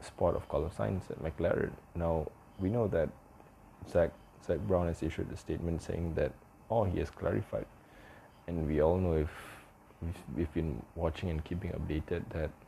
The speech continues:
before, um, Daniel Ricciardo had moved to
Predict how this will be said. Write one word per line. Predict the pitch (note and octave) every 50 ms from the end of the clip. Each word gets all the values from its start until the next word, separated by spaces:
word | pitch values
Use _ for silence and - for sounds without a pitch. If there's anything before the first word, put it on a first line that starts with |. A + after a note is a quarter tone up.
| - - - - - - - - - - - - - - - - - - - - - - - D#2+
before, | D#2 D#2 - - F#2+ F#2 F2+ F2 E2 - - - - - - - - - - - - - - - - - - -
um, | D2+ D2+ D2 E2 E2 - - - - - - E2
Daniel | E2+ E2+ E2 E2 D#2
Ricciardo | D2+ D2+ - - D#2+ D#2+ D#2+ E2 D#2 D2+ D2 - - - - - - - - - - - - - - - -
had | - - E2+ D#2
moved | D#2+ E2 E2+ E2+ - - -
to | - E2 D2+ D2 D2 C#2